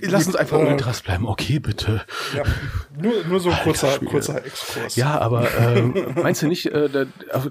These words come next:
Speaker 1: da muss auf jeden Fall eine Steuerung her und, äh, sobald irgendwer was
Speaker 2: Ja.
Speaker 1: macht mit Jugend, sagen, "Yeah, geil, mach das." Ich habe das nämlich in Nordrhein-Westfalen gesehen, ähm, am Niederrhein,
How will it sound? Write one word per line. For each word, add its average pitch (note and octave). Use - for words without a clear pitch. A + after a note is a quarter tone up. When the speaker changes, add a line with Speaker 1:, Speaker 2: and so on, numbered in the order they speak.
Speaker 1:
da C#3+
muss F#3
auf D3
jeden D3
Fall C3
eine A#2
Steuerung A2
her A#2
und, A2+
äh, A#2
sobald B2+
irgendwer E3
was C3
Speaker 2:
Ja. C3
Speaker 1:
macht C#3
mit A#2+
Jugend, D3
sagen, B2
"Yeah, C3
geil, B2
mach A#2
das." -
Ich -
habe D3
das D3
nämlich C#3+
in C3+
Nordrhein-Westfalen C3+
gesehen, C#3+
ähm, B2
am A#2+
Niederrhein, D#3